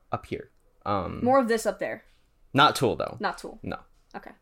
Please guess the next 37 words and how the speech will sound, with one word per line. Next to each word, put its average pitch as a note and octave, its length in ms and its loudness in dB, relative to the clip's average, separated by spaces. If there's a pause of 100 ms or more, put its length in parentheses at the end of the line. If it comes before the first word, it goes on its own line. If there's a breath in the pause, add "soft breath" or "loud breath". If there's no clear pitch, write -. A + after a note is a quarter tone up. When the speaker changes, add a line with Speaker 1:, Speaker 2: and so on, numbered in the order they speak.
Speaker 1:
Not A2 200 2
tulle A#2+ 200 2
when G#2+ 120 4
it G2 60 0
cuts - 220 -6
off E2+ 120 -2
like C#2 180 -6
that. - 220 -6
It G2 60 2
has A2 140 2
to C3+ 60 -6
have, A#2 100 -4
it - 60 -16 (260)
has D3+ 140 4
to - 40 -10
be B2 120 4
all B2+ 200 6
tulle, E3+ 340 0
like, F#2+ 300 -2
she-, - 320 -8
all A2+ 160 6
sheer, A#2 500 2 (220 loud breath)
or A2 160 6
at G#2 80 6
least G#2+ 320 0 (160)
fade. A#2+ 680 2
Speaker 2:
Uh-huh. F#3 280 -6 (240)
Speaker 1:
Not A#2+ 320 4
like A2+ 180 0
that. C#2 300 0 (320)
That's A#2+ 100 -4
a B2+ 80 -2
little G#2+ 460 2 (180)
jarring. D2 300 -2
Speaker 2:
It A#3 100 2
is. B3 200 0
It's, - 340 -6